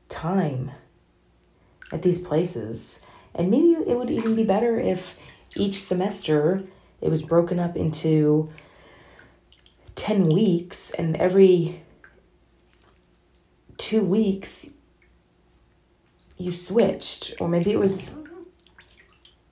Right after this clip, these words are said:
fifteen weeks, and every three weeks you rotated three or five career choices, career options,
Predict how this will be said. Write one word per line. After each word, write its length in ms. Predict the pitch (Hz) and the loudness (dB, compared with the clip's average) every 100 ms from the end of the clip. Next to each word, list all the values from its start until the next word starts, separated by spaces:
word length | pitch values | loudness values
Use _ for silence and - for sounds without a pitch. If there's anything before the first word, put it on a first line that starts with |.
| _ | _
fifteen 480 | - 277 - 170 139 | -2 0 0 -2 -2
weeks, 460 | - - - - - | -4 -4 -2 -2 0
and 120 | 175 | 0
every 340 | 180 185 185 | 2 6 6
three 480 | 180 - - 254 285 | 4 -4 -6 0 2
weeks 600 | 170 151 - - - - - - - - - - - - - - - - - | 2 -2 -2 -4 -4 -8 -16 -20 -14 -10 -10 -12 -14 -20 -20 -20 -20 -18 -14
you 300 | - 185 170 | -4 0 4
rotated 520 | 175 170 175 165 - | 4 4 2 2 0
three 240 | 170 165 | -2 -2
or 80 | 160 | -2
five 560 | 160 165 160 - - - _ _ _ _ - | -4 -2 -2 -4 -14 -18 _ _ _ _ -10
career 600 | - 175 170 170 170 - - _ _ _ - _ _ _ - | -2 0 0 0 -2 -4 -16 _ _ _ -20 _ _ _ -18
choices, 840 | - 175 160 - 170 170 - - - - _ - | -2 0 0 -2 -4 -6 -8 -10 -16 -20 _ -18
career 340 | - 180 170 - | -6 -2 0 0
options, 840 | 170 - - 170 170 165 - | -2 -2 -6 -6 -6 -8 -12